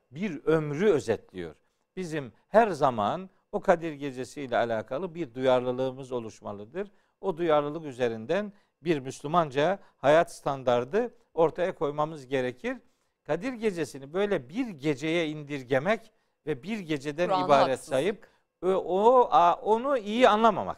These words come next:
Speaker 2: Evet.
Speaker 1: demektir.
Speaker 2: Vahiy ile buluştuğumuz her gece Kadir Gecesi o
Speaker 1: Aynen
Speaker 2: zaman.
Speaker 1: öyle.
Speaker 2: Bitti. Hocam,
Speaker 1: Gece değil, her an.
Speaker 2: her an, her gün, ne bileyim işte, onu böyle bir zamanı da aslında hapsetmek hatalı.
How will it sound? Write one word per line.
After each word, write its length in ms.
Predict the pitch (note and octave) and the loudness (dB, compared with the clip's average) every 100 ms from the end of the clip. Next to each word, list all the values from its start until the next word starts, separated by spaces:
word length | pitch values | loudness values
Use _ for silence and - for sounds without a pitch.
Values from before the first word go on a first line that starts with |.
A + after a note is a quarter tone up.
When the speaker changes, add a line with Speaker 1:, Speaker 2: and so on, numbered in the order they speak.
| - | -10
Speaker 2:
Evet. 100 | F3+ | -14
Speaker 1:
demektir. 280 | - _ - _ _ _ _ _ | -14 _ -20 _ _ _ _ _
Speaker 2:
Vahiy 320 | C4+ F4+ G4 | 6 8 2
ile 220 | F4 E4+ B3 | 2 0 -2
buluştuğumuz 800 | C4+ C#4 - C4 B3 B3+ - - - | -6 -8 -6 -6 -6 -12 -18 -20 4
her 220 | G4+ F4 | 6 6
gece 280 | A#3+ B3 D4 | 4 -4 2
Kadir 280 | C4+ G#3 | 2 0
Gecesi 420 | E3+ D#3+ D3 - C#3+ | -6 -10 -10 2 6
o 20 | |
Speaker 1:
Aynen 260 | D3 C#3 | 6 4
Speaker 2:
zaman. 220 | C#3 D#3 B2+ | 0 -2 0
Speaker 1:
öyle. 260 | A2+ A2+ F#2 | 0 0 -2
Speaker 2:
Bitti. 180 | - - _ | -4 -6 _
Hocam, 260 | C4 C4+ A#3+ | 4 6 6
Speaker 1:
Gece 140 | G3+ | 4
değil, 300 | G3+ G#3+ B2+ E2 F#2+ | 4 2 2 -4 0
her 280 | C#3 G3 - | 2 2 4
an. 180 | - G4+ | 6 8
Speaker 2:
her 120 | F#4+ C4 | 6 4
an, 300 | A#3+ F#3+ A#3 | 2 0 0
her 280 | F#4 F#4 D4 | 4 4 4
gün, 420 | F#3+ F#3 F3 G3+ | -2 -8 -10 -12
ne 120 | B3 | -10
bileyim 220 | G3 F3 | -10 -14
işte, 180 | F3+ A3+ | -6 -6
onu 200 | A3 A#3 | -4 0
böyle 280 | A#3+ A#3 G#3+ | 0 0 -6
bir 60 | |
zamanı 460 | G3+ A#3 A#3 A#3+ B3+ | -2 0 2 0 2
da 60 | G#3 | 0
aslında 320 | - G#3 G3 | -2 -6 -4
hapsetmek 540 | F#3+ - - F3+ - | -4 -8 -10 -14 -6
hatalı. 600 | G3 - E3+ D#3 G3+ F#4+ | -2 2 0 2 -2 -2